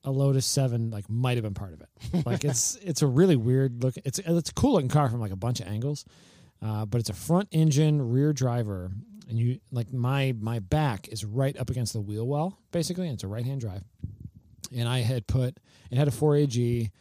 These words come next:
Speaker 1: Formula Atlantic motor in it when I bought
Speaker 2: Which
Speaker 1: it.
Speaker 2: you immediately grenaded.
Speaker 1: Yeah, I took it to a one Blackhawk day. It, like, ran good.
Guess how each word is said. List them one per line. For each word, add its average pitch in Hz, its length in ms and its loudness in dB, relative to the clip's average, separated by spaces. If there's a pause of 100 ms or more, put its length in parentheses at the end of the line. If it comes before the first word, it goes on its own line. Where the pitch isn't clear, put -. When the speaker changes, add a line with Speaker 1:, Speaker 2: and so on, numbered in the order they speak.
(200)
Speaker 1:
Formula 151 540 0
Atlantic 107 500 -6
motor 92 240 -6
in 85 60 -12
it 80 80 -16
when 85 100 -12
I 85 40 -10
bought 139 100 -4
Speaker 2:
Which 160 260 2
Speaker 1:
it. 160 40 0
Speaker 2:
you 165 120 2
immediately 139 720 -4
grenaded. 113 440 -6
Speaker 1:
Yeah, - 80 -6
I 139 100 0
took 143 200 2
it 135 40 0
to 135 100 2
a 120 40 2
one 127 260 2
Blackhawk 147 420 2
day. - 180 -2
It, 143 80 -2
like, 175 160 0
ran 160 280 2
good. 147 420 0